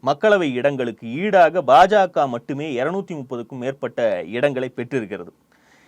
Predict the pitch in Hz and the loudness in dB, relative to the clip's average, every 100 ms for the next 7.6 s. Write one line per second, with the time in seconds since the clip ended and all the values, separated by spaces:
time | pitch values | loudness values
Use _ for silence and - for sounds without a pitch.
0 | _ - 196 196 165 156 214 277 - 214 | _ -6 0 4 6 8 8 6 2 -6
1 | 233 240 151 185 262 277 294 254 180 226 | -4 -6 -8 -6 -2 2 4 2 0 -6
2 | 262 247 185 170 - 143 143 160 - 175 | 0 0 0 -4 -8 -6 -4 -4 2 0
3 | 262 277 285 262 147 139 185 226 214 143 | 2 2 4 4 2 2 2 0 -4 -4
4 | 135 - 123 113 123 - _ _ _ _ | -6 -6 -6 -4 -6 -10 _ _ _ _
5 | _ _ _ _ _ _ - 143 240 302 | _ _ _ _ _ _ 0 6 8 6
6 | - 220 190 240 226 202 170 139 131 147 | 2 0 2 2 2 2 0 2 0 0
7 | 147 135 104 127 127 | -2 -6 -6 -6 -6